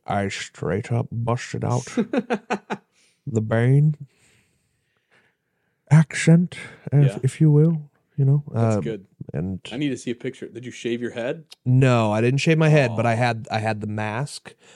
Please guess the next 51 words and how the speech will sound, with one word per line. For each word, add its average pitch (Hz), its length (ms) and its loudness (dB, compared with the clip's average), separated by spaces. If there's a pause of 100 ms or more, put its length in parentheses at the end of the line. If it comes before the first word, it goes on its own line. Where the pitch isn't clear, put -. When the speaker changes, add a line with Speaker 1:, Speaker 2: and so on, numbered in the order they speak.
(160)
Speaker 1:
I 104 140 -2
had, 101 500 -2 (220)
uh, 98 320 0 (100)
I 110 60 0
had 107 180 -2
bought 120 240 2
a 113 40 0
weighted, 104 540 -4 (140)
uh, 85 240 -4
vest. 110 580 -4
Speaker 2:
Mm-hmm. 127 320 -8 (500)
Speaker 1:
Um, 98 320 -4
but 107 240 -4
I 101 80 -4
just - 160 -10
took - 140 -8
all 107 140 0
the 104 60 -4
weights 95 360 -6
out 104 160 0
of 101 100 -4
it 101 160 -4
'cause - 320 -12
I'm 87 120 -10
a 87 40 -6
wimp. 95 320 -8 (160)
Speaker 2:
Yeah. 107 200 -10 (160)
Speaker 1:
But, - 320 -6
uh, - 300 -2 (280)
Speaker 2:
And 104 180 -16
cargo, 110 420 -8
probably 110 280 -12
cargo 117 320 -8
pants. 123 480 -12 (300)
Speaker 1:
Yeah. 120 280 2
Speaker 2:
Military 120 380 -8
boots. 117 260 -6
Speaker 1:
Yep. 135 140 6
Speaker 2:
There 127 80 4
you 123 60 -2
go. 143 180 -2
That's 139 160 -10
a - 40 -8
Bane. 127 160 -4
Speaker 1:
Oh, 131 100 4
yeah. 110 220 0 (140)
I 117 260 0
went, 127 320 0 (100)
went 143 180 4
as 156 100 4
Bane, 151 580 2